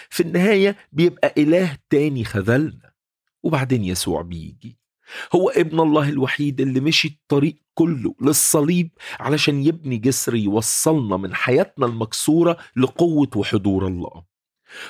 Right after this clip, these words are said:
هو مات علشان يدفع تمن الخطايا اللي عملت فجوة فظيعة بيننا وبين الله، فجوة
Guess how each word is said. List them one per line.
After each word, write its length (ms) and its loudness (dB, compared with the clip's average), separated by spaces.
هو 180 4
مات 240 2
علشان 360 0
يدفع 360 0
تمن 380 0
الخطايا 640 0
اللي 200 2
عملت 480 0
فجوة 600 0
فظيعة 600 0
بيننا 400 2
وبين 320 2
الله، 280 -4
فجوة 460 0